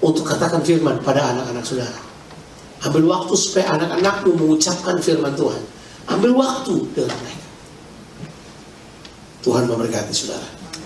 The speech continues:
God bless you. Mari kita berikan tepuk tangan. Saya cuma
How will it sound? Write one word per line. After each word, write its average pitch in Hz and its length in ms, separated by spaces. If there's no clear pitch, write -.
God - 160
bless - 220
you. - 80
Mari 127 160
kita 127 160
berikan 120 240
tepuk 113 160
tangan. 117 240
Saya - 220
cuma 147 100